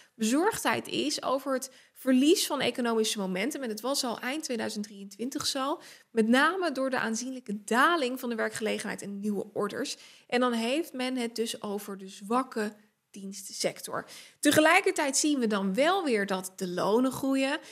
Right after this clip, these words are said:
en dat de overheid maatregelen neemt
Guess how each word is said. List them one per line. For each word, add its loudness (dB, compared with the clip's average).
en 0
dat 6
de 4
overheid 4
maatregelen 0
neemt -2